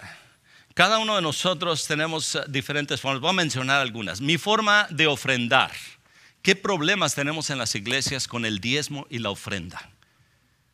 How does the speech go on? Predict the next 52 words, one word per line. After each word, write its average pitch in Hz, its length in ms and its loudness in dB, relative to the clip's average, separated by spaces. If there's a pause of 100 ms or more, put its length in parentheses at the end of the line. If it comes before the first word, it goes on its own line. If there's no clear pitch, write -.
(200)
Y 107 40 -8
muchos 143 260 -2
dicen, 123 140 -4
"No, 170 100 4
es 196 100 2
que 180 80 -2
ya 170 120 2
no 175 80 -2
existe - 280 -2
el 131 80 -2
diezmo." 110 340 0 (600)
Y 127 100 -2
esa 135 140 -2
es 139 100 -2
una 143 160 2
forma 131 300 0
de 98 100 -2
no 110 200 -2
dar 104 340 0
ofrenda 104 420 -6
al 78 80 -20
Señor, 117 380 -10
¿verdad? 95 260 -12 (1120)
Y, 117 320 0 (100)
y 127 60 0
tenemos 196 380 0
estas, 226 420 2
estas 175 300 -2
luchas. - 640 -6 (160)
Mira, 160 240 -4
no 156 100 -2
importa 190 340 -4
si 165 140 -2
es 165 140 -6
diezmo 160 260 -4
o - 20 -4
no, 135 220 -6
da 147 320 0
el 131 140 -4
dinero 117 360 -6
al 120 80 -8
Señor 92 360 -8 (100)
y 120 120 -8
punto. 185 320 -2 (1300)
Eso 165 180 2
es 175 40 0
lo 185 100 0
que 190 120 -2
Dios 214 240 0
te 127 80 -4
está 107 180 -2
diciendo. - 480 -6